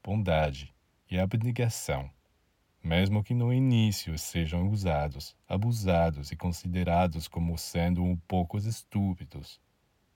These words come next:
quanto mais o tempo passa, mais se percebe que eles são realmente seres excepcionais. E um dia todos vêm para lhes mostrar seu amor.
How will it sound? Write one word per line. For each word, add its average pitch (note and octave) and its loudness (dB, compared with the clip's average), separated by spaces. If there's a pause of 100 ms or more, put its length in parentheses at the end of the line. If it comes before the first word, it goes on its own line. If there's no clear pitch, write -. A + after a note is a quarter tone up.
(140)
quanto G#2 2
mais G2+ 2
o A#2+ 0
tempo F2+ 0
passa, C2+ 0 (480)
mais G2+ 0
se C3+ -4
percebe D#2 -4
que - -12
eles D#2 0
são F#2+ -2
realmente F#2 0
seres E2+ -4
excepcionais. G2+ -6 (560)
E E2+ -2
um G#2+ 4
dia F#2 0 (120)
todos A#2 0
vêm E2 0
para D#2 -4
lhes D#2+ -4
mostrar D#2+ -4
seu G2+ -4
amor. E2 -4